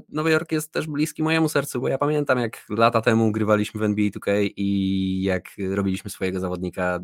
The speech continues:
razem siedząc, y, przy jednym padzie, to chcieliśmy bardzo często, żeby w Nowym Jorku grał, nie? No ale co z tego, no widzisz, no sympatia sympatią, a Nowy Jork Nowym Jorkiem.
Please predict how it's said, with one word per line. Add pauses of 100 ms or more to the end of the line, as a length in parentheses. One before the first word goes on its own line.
razem
siedząc,
y,
przy
jednym
padzie, (180)
to
chcieliśmy
bardzo
często,
żeby
w
Nowym
Jorku
grał,
nie? (240)
No
ale (200)
co
z
tego,
no
widzisz,
no
sympatia
sympatią,
a
Nowy
Jork
Nowym
Jorkiem.